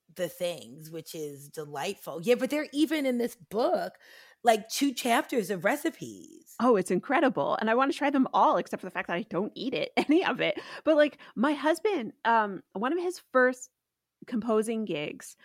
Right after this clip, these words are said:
Speaker 2: was he was working for a gentleman who was hired to do some music for,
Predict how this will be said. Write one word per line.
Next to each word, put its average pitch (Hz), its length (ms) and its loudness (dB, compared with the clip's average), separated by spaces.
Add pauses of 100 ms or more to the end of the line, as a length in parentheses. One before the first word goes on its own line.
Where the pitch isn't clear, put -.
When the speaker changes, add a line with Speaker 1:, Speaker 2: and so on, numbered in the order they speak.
(200)
Speaker 2:
was 208 340 2
he 233 100 -6
was 220 120 -6
working 247 240 -4
for 240 100 -4
a 202 40 -4
gentleman 185 480 -2
who 202 100 -4
was 175 120 -8
hired 190 520 -2
to 165 100 -12
do 170 520 -2
some 185 320 -6
music 170 440 -2 (300)
for, 175 560 2